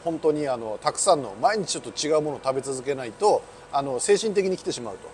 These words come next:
えー、いうことでね。まあ、これはね、あの、料理が発達、えー、してるとも言えるし、えー、逆にね、弱点とも、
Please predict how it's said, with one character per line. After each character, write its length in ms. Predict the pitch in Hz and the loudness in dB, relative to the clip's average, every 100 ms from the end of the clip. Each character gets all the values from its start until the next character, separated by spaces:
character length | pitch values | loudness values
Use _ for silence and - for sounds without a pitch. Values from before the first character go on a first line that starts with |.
| - - - - | -18 -20 -16 2
え 260 | 156 147 | 4 6
ー、 20 | |
い 160 | 135 139 | 4 0
う 20 | |
こ 140 | 131 135 | -2 -4
と 120 | 110 | -4
で 120 | 101 | -4
ね。 240 | 127 117 - - - | -4 -4 -4 -16 -4
ま 100 | 190 | 6
あ、 20 | |
こ 140 | 247 | 6
れ 60 | 302 | 6
は 140 | 311 | 4
ね、 120 | 320 | 2
あ 80 | 208 | 2
の、 100 | 156 | 2
料 200 | 139 330 | 4 4
理 120 | 226 | 4
が 60 | 135 | 2
発 260 | - 135 - | 2 0 2
達、 220 | 165 180 | -2 0
え 340 | 175 139 147 | -2 -2 -4
ー、 20 | |
し 80 | 139 | -4
て 80 | 175 | -2
る 80 | 160 | -4
と 120 | 165 | -4
も 120 | 117 110 | -8 -6
言 120 | 135 | -4
え 40 | 143 | -2
る 100 | 127 | -4
し、 480 | - - 214 175 - - - - | -6 -4 2 2 0 -12 -12 4
え 440 | 165 156 151 135 | 6 6 4 2
ー、 40 | 127 | 4
逆 200 | 165 226 | 4 4
に 100 | 233 | 0
ね、 120 | 160 | 0
弱 280 | - - - | 2 2 2
点 200 | 392 370 | 0 2
と 100 | 170 | 2
も、 220 | 123 107 | 0 -6